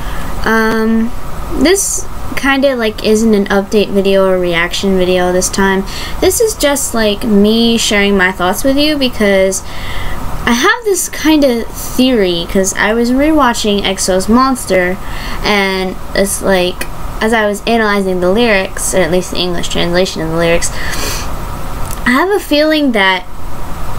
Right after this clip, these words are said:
Monster, in some ways, may or may not be, like, a pre-sequel to Growl. Now, I'm not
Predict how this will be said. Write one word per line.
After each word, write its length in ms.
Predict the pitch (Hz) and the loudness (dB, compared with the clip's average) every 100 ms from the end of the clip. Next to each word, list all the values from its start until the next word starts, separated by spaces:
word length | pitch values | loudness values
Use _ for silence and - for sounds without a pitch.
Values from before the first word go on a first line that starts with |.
| - - - - - 196 | -2 -2 -4 -4 0 4
Monster, 920 | 202 185 190 247 - 311 330 359 349 - | 4 4 2 0 0 2 4 2 -2 -2
in 180 | 214 208 | 0 2
some 680 | - - - 208 214 240 226 | 0 0 0 0 0 0 2
ways, 760 | 190 185 190 240 294 311 - - - - - | 2 2 -2 -2 -2 -2 -6 -8 -8 -6 2
may 520 | 208 202 196 190 226 | 4 6 4 2 0
or 160 | 254 233 | 0 0
may 280 | 208 190 190 | 0 0 0
not 800 | 185 175 170 160 170 - 202 - | -2 0 2 2 0 -2 -4 0
be, 200 | 190 180 | 2 2
like, 500 | 175 165 165 165 - - | 2 0 0 -4 -4 -4
a 60 | 185 | -2
pre-sequel 1120 | - - 190 196 196 202 202 214 208 214 220 - | -4 0 2 2 0 0 2 2 4 2 0 0
to 140 | 196 196 | -2 0
Growl. 680 | - 185 170 160 170 240 403 508 539 - - - - - - - | 2 2 4 2 0 0 2 2 2 -4 -8 -8 -6 -8 -2 2
Now, 300 | 349 349 349 381 403 392 381 349 - - | 4 2 -2 -6 -4 -2 -2 -2 -4 -2
I'm 120 | 349 | 0
not 200 | 453 480 | 2 2